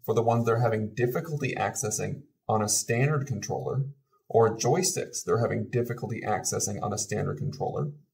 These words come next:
and use these two controllers together to play the game and access all of the controls they need to play. Next,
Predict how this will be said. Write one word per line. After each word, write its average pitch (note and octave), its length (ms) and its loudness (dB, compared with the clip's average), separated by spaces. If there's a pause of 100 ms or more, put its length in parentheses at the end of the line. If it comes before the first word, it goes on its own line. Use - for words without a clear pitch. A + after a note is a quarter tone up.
(640)
and B2 180 6
use F3+ 240 2
these C#3 220 4
two D3+ 260 -2
controllers C3 520 2
together C3 680 0 (440)
to C3+ 120 2
play C#3+ 260 4
the E3 100 -2
game C#3+ 560 0
and A#2 180 0
access A2+ 460 0
all A#2 240 6
of C3 60 2
the C3+ 80 0
controls C3 480 2
they G#2+ 100 0
need G#2 280 -4
to - 60 -6
play. - 440 -6 (1600)
Next, - 480 2